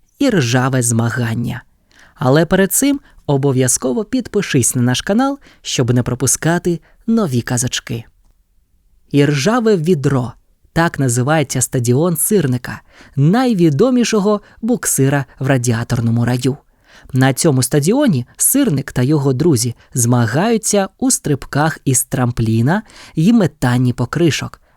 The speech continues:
а іноді навіть ганяють трасою. Одного дня Сирник жбурляв на стадіоні покришки зі своїм найкращим другом Блискавкою Маквіном. Зненацька вдалині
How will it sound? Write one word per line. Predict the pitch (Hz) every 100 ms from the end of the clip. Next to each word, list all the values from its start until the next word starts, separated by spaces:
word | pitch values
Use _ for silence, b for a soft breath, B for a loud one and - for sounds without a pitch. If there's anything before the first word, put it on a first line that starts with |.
| _
а | - 127
іноді | 110 113 165 226 185 127 b -
навіть | 147 160 196
ганяють | 135 147 120 123 131 147 -
трасою. | 131 117 - 127 123 131 b b b b b
Одного | 147 139 143 139 139
дня | 127 160 175
Сирник | - 185 196 127 - B
жбурляв | 127 139 165 175 165 -
на | 135
стадіоні | - 131 170 277 180 127 _
покришки | 143 127 147 240 - 214 202 b -
зі | 180 262
своїм | - 143 127 175 B -
найкращим | 175 127 139 127 107 - 117
другом | 135 233 196 196
Блискавкою | 143 135 175 - 151 - 139 131
Маквіном. | 127 - 135 175 135 127 - B B B B
Зненацька | 117 113 127 123 165 196 - 131
вдалині | 117 123 120 123 139 233